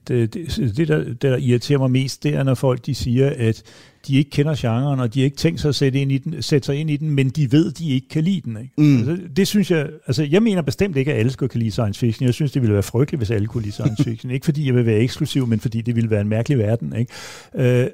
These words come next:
Speaker 1: men det, der generer mig, at, at, øh, jeg opfatter som, som egentlig i ordets egentlige betydning en fordom. Altså, at folk, øh, er så overbevist om, at de ved, hvad det går ud på,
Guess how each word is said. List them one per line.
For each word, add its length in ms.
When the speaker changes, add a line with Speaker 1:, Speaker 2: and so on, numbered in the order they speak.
Speaker 1:
men 420
det, 100
der 100
generer 340
mig, 240
at, 400
at, 160
øh, 200
jeg 80
opfatter 400
som, 360
som 240
egentlig 300
i 40
ordets 300
egentlige 240
betydning 440
en 80
fordom. 420
Altså, 260
at 160
folk, 360
øh, 500
er 160
så 120
overbevist 520
om, 140
at 120
de 80
ved, 160
hvad 100
det 100
går 100
ud 140
på, 360